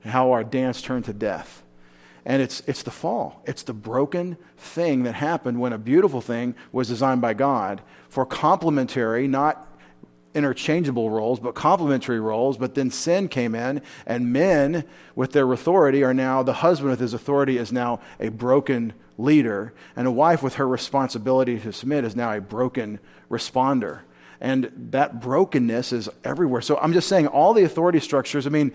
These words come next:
that's the problem with your civilization, right? It's men. Toxic masculinity. What do we mean by that? Well, what they mean is we don't want to submit to God and his way of doing things because that would involve authority and I would have to submit to somebody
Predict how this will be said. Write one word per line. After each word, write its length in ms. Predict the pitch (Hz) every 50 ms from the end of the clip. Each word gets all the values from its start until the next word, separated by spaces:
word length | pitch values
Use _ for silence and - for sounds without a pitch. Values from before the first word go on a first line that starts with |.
| - - - - - -
that's 280 | - 170 180 190 - -
the 100 | 170 131
problem 300 | - 160 151 151 143 143
with 180 | 139 - -
your 80 | 127 -
civilization, 800 | - - 156 135 127 131 113 110 139 147 180 165 - 156 139
right? 240 | 139 131 147 165 165
It's 140 | 139 - -
men. 460 | 139 135 143 175 190 156 104 82 95 - - - _ _ _ _
Toxic 640 | - 175 165 143 - - - - - 160 156 - 147
masculinity. 960 | 147 151 143 131 - - - - - - 160 151 147 156 156 151 135 120 123
What 140 | 120 147 165
do 80 | -
we 100 | - 175
mean 120 | 190 208 196
by 120 | 139 104
that? 320 | 90 78 64 - - - _ _ _ _ - - - - _ _ _ _ _ _ _ _
Well, 120 | 160 185 190
what 140 | 214 208
they 120 | 214 202 185
mean 260 | 190 214 233 233 196
is 160 | 180 160 139
we 160 | 147 190 220
don't 220 | 233 220 196 165 170
want 260 | 180 190 190 - -
to 100 | 175 147
submit 320 | - - 147 160 175 170 -
to 80 | 156
God 440 | 131 127 156 147 139 135 131 139 139
and 100 | 143 135
his 180 | 120 160 147 131
way 220 | 143 147 156 151
of 140 | 143 123 120
doing 320 | 123 180 226 226 196 156
things 260 | - - 131 135 143 131
because 300 | 139 147 - 156 139 127
that 200 | 175 202 185 170
would 120 | 170 156
involve 320 | 143 131 143 143 139 127
authority 500 | 135 - - - 180 190 196 190 196 185
and 140 | 165 135 175 -
I 220 | 156 170 185 196
would 160 | 196 175 160 147
have 160 | 151 151 -
to 100 | 147 127
submit 380 | - 143 135 139 160 180 185 -
to 60 | 151
somebody 460 | - - 170 160 160 165 165 170 170